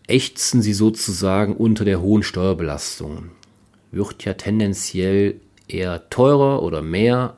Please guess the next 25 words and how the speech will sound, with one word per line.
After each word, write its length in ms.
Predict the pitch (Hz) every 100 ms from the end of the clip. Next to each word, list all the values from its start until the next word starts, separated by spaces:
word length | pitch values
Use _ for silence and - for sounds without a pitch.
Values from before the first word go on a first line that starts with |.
| -
als 340 | 92 98 95
dass 180 | - 87
es 200 | 92 82
weniger 400 | 92 110 101 80
wird. 380 | 76 71 - - _ _
Das 260 | 85 90 -
liegt 180 | 104
dann 180 | 92 92
an 160 | 73 87
der 320 | 85 85 87 - _ - - - _
allgemeinen 540 | - 90 90 85 92 107
Situation, 720 | 110 104 104 - 107 107 107
Stichwort 720 | - 90 - - 80 80 - - -
Preissteigerungen, 1800 | - 80 95 - - - _ - - _ - - 90 98 101 98 101
Inflation 560 | - 92 87 - 101 110
et 60 | -
cetera, 480 | 101 101 98 98 -
aber 360 | - 95 104 -
auch 260 | 98 95 -
Steuerbelastung. 880 | - 87 82 80 65 - 80 78 - - - _
Auch 240 | 98 98 -
die 220 | 104 104
steigt 520 | - - 92 110 -
ja 120 | 101
gefühlt, 720 | 95 - - 98 101 98 -